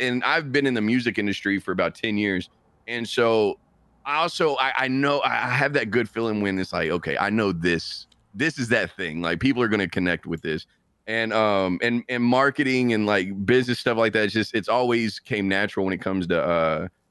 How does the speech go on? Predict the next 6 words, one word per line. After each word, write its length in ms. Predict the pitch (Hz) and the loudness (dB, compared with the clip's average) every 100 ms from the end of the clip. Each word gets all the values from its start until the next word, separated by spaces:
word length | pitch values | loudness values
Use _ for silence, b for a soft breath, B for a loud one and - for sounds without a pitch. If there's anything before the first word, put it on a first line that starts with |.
| _ _ - | _ _ -14
brands 640 | 98 120 123 123 120 107 | -2 2 2 2 2 2
and 160 | 98 87 | 0 2
characters, 500 | 107 95 - 78 80 | 0 0 -2 -6 0
right? 240 | 92 92 - _ _ _ _ _ _ | 0 0 -6 _ _ _ _ _ _
And 160 | 123 117 | -8 -2
so, 360 | 139 117 107 | 2 2 0